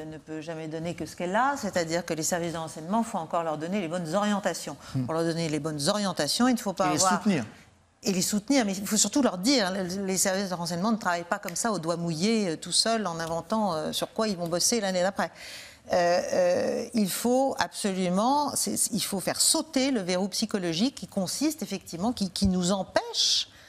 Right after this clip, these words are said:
Speaker 1: très profondément, et ça c'est valable politiquement, c'est valable dans la haute administration, c'est valable de manière très profonde dans l'appareil français,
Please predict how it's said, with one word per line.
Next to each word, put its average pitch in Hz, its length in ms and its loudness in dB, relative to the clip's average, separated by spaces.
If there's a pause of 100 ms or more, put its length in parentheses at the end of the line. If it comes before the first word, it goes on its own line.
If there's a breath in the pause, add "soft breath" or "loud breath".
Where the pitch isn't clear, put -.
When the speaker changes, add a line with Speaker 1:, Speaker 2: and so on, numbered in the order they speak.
(240 loud breath)
Speaker 1:
très 359 160 -6
profondément, 220 680 -2
et 180 60 -2
ça 160 160 -4
c'est 160 140 -10
valable - 760 -4 (120)
politiquement, 185 760 -4
c'est 175 200 -4
valable 151 680 -2
dans 196 140 0
la 185 140 0
haute 170 160 -6
administration, 160 840 -6
c'est - 120 -8
valable - 480 -4
de - 1040 -14
manière 165 180 -2
très - 160 -2
profonde 240 540 -2
dans 156 100 -4
l'appareil 151 640 -4
français, 208 580 -4